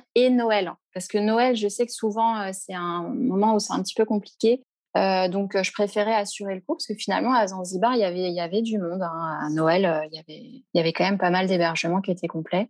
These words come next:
Et, heu, je m'étais calée avec, heu, Marine de l'agence, heu, Andala Travel, avec laquelle on est, on est parti faire, heu, les safaris après dans le nord de la Tanzanie.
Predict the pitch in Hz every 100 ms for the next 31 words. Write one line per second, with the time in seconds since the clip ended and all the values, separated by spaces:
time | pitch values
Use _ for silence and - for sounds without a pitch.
0 | - 214 233 262 269 - 185 180 180 190
1 | 190 190 202 226 233 185 185 190 175 180
2 | 185 185 220 277 269 202 185 175 185 190
3 | - 175 170 - 185 190 180 180 - 180
4 | 185 226 262 _ _ - 185 185 190 180
5 | 180 240 226 190 180 175 170 180 185 185
6 | - 233 214 208 185 175 175 175 185 185
7 | 180 220 185 - 214 190 185 202 196 180
8 | 185 175 180 170